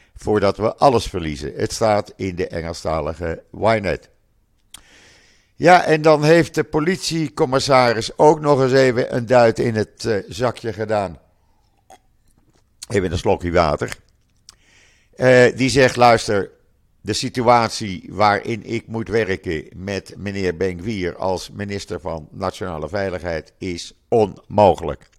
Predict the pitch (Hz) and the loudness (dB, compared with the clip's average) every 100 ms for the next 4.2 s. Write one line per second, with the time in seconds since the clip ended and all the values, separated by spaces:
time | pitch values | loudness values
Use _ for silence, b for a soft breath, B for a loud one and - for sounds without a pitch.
0 | _ _ _ _ _ - B B B B | _ _ _ _ _ -20 B B B B
1 | B - 123 113 123 120 98 - - 101 | B 0 2 2 2 0 0 -12 -16 -6
2 | 110 107 104 107 98 92 110 120 117 104 | -4 -2 0 4 4 2 -2 -2 -2 0
3 | 92 107 107 104 92 85 101 113 107 107 | -2 0 0 0 -2 -6 -2 0 0 -2
4 | 101 101 | -4 -10